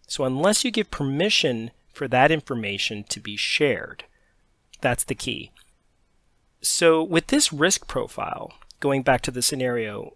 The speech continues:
you know, a chronic illness like diabetes plus a growing drug habit that leads to emergency care, that profile, um, would spur the health system and your doctor to intervene on your behalf and get you connected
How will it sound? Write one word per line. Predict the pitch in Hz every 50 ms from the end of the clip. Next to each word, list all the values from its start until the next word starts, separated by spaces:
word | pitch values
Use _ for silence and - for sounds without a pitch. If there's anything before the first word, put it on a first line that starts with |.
| _ -
you | 147 123
know, | 107
a | - 147 143
chronic | - - - 160 151 143 143 139 131 123 - -
illness | 131 123 120 117 113 107 - 113
like | 110 107
diabetes | - 117 117 120 - 175 170 165 165 160 151 -
plus | - - 143 - -
a | 139
growing | 120 - 127 120 127 123 123 120 117 113
drug | - 113 117 113 123 123 -
habit | - 113 104 104 104 101 101 -
that | 117 110 - 120
leads | 117 117 117 120 - -
to | - -
emergency | 120 110 107 107 110 120 117 - 135 117 - - - 113
care, | - - - - - - - - _ - - - - - - - _ _ _ _ _ _ -
that | 143 131 147 160 196 294 - -
profile, | - - 185 180 180 - - - 107 - - - - - - 156 - _ _ _ _ -
um, | 131 120 117 117 117 117 120 147
would | 151 151 147 -
spur | - - - - 180 190 196
the | 196 185 147
health | - 151 143 147 -
system | - - 127 107 - - - 107 120 -
and | 139 139 147 156
your | 156 151 143
doctor | - 139 127 123 123 - - - 143 117 - - _ _ _ -
to | - -
intervene | - 160 143 143 - 143 123 127 139 139 131
on | 123 120 113
your | 110 107
behalf | 110 107 - - 113 107 - - -
and | 143 135 -
get | - 156 - - 156
you | 147
connected | - - - 139 123 117 127 147 180 - - - 104 104 117